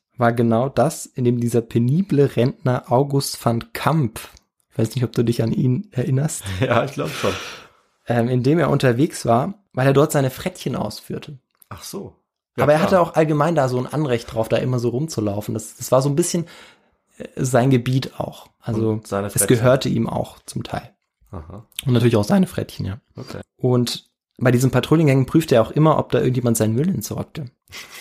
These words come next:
Speaker 2: Okay.
Speaker 1: Und
Speaker 2: Wow.
Speaker 1: ja, letztendlich stellte sich raus, dass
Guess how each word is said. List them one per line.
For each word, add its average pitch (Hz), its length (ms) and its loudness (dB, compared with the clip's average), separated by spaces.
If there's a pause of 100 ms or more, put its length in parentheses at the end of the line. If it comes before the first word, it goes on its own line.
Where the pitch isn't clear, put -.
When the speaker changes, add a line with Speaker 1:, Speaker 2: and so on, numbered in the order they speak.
(540)
Speaker 2:
Okay. - 420 -8 (340)
Speaker 1:
Und 123 300 2
Speaker 2:
Wow. 90 260 -2 (100)
Speaker 1:
ja, 165 160 4
letztendlich 143 500 2
stellte 156 220 4
sich 147 200 -4
raus, 135 240 2
dass - 540 -4